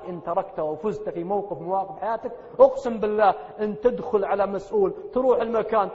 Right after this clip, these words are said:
أقسم بالله إن ترى أثر ذاك الموقف، حتى تقدر إذا تورطت وتكالبت عليك الأمور تقول: 'يا رب'،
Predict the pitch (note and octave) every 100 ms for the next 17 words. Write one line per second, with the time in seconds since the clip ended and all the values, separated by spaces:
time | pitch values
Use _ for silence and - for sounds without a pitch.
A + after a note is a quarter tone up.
0 | - B3 B3+ - A3 G3 G#3 G3+ G3+ F#3+
1 | G3 F3+ F#3 F#3+ F3 F3 E3+ F3 F3 F3
2 | F3 - C#4 C#4 - C4+ C#4+ G#3+ B3+ -
3 | - - A3+ G#3 A#3 A#3 A3 A3+ A3 D4
4 | D4 A3+ G#3+ A3 C4 B3 A#3+ A3+ B3+ B3+
5 | B3+ B3 D4+ D4 - - G#3+ G#3 G#3+ F#3
6 | F#3 F3+ F3 - -